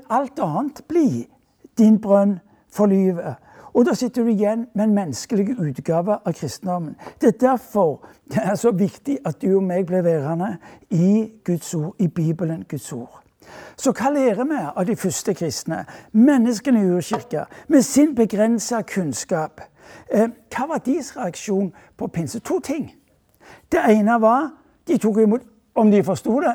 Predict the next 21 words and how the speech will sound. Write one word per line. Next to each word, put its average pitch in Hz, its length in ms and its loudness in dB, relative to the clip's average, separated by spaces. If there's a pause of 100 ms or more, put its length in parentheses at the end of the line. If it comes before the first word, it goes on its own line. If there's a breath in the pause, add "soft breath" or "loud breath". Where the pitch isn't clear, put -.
Nei, 220 180 2
de 214 140 0
skjønte 202 360 -2
overhodet 160 440 -2
ikke 311 160 -8
hva 254 80 -4
som 247 100 -6
skjedde. 190 400 -4 (800 soft breath)
Men 226 300 4
de 233 240 4
trodde 254 720 -2
det 233 220 4
de 226 120 0
så, 226 460 2 (220)
og 185 100 -2
handlet 208 480 -4
på 220 200 0
det, 240 100 0 (100)
og 185 120 -2
tok 214 220 -6
imot. 180 580 -6